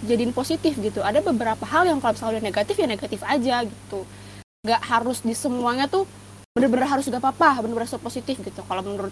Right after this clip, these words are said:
gue, kalau misalkan lo lagi nggak baik-baik aja, ya udah. At the same time ya, mungkin emang harus lo ekspresikan, harus lo sampein,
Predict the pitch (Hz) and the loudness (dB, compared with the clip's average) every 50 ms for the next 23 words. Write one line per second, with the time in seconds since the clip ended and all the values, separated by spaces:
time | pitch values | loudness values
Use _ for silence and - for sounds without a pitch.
0 | - 214 269 330 190 - - - - - - 220 226 220 220 226 - 226 - 220 | 2 4 4 4 4 0 -6 -18 -6 -2 2 2 2 2 2 0 -2 0 0 0
1 | 208 214 214 214 208 214 214 214 214 202 190 208 208 - 202 202 196 - 190 175 | 2 2 2 2 2 0 0 0 2 2 2 2 2 0 -4 -6 -6 -6 -8 -8
2 | 175 170 160 190 202 214 254 320 - - - - - - 170 185 240 262 240 233 | -8 -6 -4 0 2 2 2 2 0 -2 -8 -16 -14 -10 -6 -4 -2 0 0 2
3 | 226 226 247 269 277 - - - - - - 208 226 - 254 226 226 240 233 339 | 2 2 2 2 -2 -6 -12 -12 -10 -8 -4 -2 -2 0 0 0 0 2 4 4
4 | 403 427 370 294 233 208 196 - - - - - - - _ 220 254 359 403 381 | 6 6 6 6 6 6 4 2 -2 -10 -16 -16 -18 -12 _ -2 2 4 6 8
5 | 320 277 254 240 262 247 233 226 233 - 220 202 214 214 - - 214 202 202 - | 8 6 6 4 0 0 0 0 0 0 0 0 0 0 -2 -2 -2 -2 -2 -4
6 | 185 - 226 247 277 294 285 254 240 233 - 226 220 - 220 208 190 190 185 - | -2 2 4 6 6 6 4 2 0 0 -2 -4 -4 -4 -4 -4 -2 -2 -2 0
7 | - 247 294 311 330 | 2 2 4 2 2